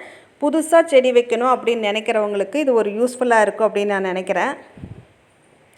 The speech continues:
ஏன்னா நாலு மாசத்துல இப்ப நம்ம பழம் அறுவடை பண்ணி சாப்பிட்ருக்கோம். கொஞ்சமா இடம் இருந்தா கூட இப்ப வீட்ல குழந்தைகள் எல்லாம் இருக்காங்க அப்படின்னா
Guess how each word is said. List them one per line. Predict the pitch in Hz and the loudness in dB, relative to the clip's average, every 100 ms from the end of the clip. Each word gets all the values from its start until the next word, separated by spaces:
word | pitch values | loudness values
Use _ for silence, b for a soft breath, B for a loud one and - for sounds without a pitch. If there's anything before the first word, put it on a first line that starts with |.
| - | -2
ஏன்னா | 240 285 311 | 2 2 2
நாலு | 240 254 269 | 2 2 2
மாசத்துல | 247 247 311 349 | 0 -2 -4 -2
இப்ப | 285 | 0
நம்ம | 240 214 214 | 0 -2 0
பழம் | 208 240 | 2 2
அறுவடை | 220 220 214 208 | 4 4 2 2
பண்ணி | 202 254 247 | 0 0 2
சாப்பிட்ருக்கோம். | 196 196 - 190 - 220 339 B B B B B - | 0 0 -6 -8 0 2 2 B B B B B 4
கொஞ்சமா | 285 320 339 330 285 311 311 226 | 4 6 2 2 2 2 2 2
இடம் | 254 269 | 2 2
இருந்தா | 254 226 208 | 2 0 0
கூட | 220 262 | 2 2
இப்ப | 254 214 | 2 0
வீட்ல | 240 247 254 240 | -4 -2 0 2
குழந்தைகள் | 220 262 254 233 | 0 2 0 0
எல்லாம் | 214 240 226 | -2 0 -2
இருக்காங்க | 196 220 208 220 | -4 -6 -2 -2
அப்படின்னா | 196 196 226 | -2 -6 -4